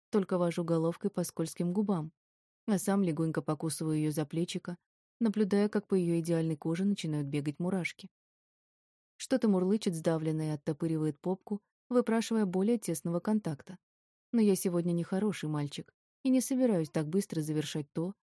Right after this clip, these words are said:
что только начал и чего так долго ждал.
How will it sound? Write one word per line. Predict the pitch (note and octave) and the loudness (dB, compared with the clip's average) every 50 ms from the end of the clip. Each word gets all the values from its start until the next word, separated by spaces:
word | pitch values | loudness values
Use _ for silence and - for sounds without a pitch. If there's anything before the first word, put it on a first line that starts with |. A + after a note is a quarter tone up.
| _ _ - | _ _ -16
что | - - - B3 | -6 0 0 0
только | - A3 G#3 G3 - F#3+ | 2 2 0 2 2 0
начал | F3+ F3 E3+ E3+ - - A3 A3 | 0 2 0 0 0 0 0 0
и | G#3+ | 0
чего | - G3+ F3 D#3 D3+ | 0 -2 -2 -2 -2
так | D3 E3 E3+ E3+ | -2 -2 -4 -2
долго | D#3+ D3+ C#3+ C#3+ D3 D#3+ | -2 -2 -2 0 -2 -2
ждал. | E3 - - G#3+ F3+ E3+ | -2 -2 -2 -4 -4 -4